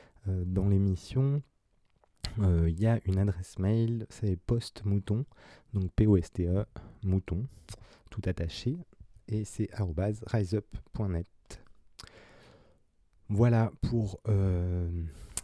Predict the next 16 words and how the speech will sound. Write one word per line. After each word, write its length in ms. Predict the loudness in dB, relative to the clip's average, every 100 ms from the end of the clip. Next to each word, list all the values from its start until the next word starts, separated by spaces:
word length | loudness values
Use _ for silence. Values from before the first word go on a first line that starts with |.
| -12
ce, 600 | -14 -8 -6 -4 -4 -6
ce, 280 | -8 -8 -10
cette 240 | -8 -8
question 260 | -6 -4 -2
du 100 | -4
salariat 380 | -2 -2 0 0
dans 120 | -2
le 60 |
pastoralisme, 680 | -4 -4 -4 -2 -2 -4 -2
et 40 | -2
on 60 |
va 120 | 0 2
passer 300 | 2 2 2
maintenant 360 | 4 4 4 2 -8 -18 -20 -20 -6
à, 260 | -2 -2 0 2
euh, 340 | 4 4 0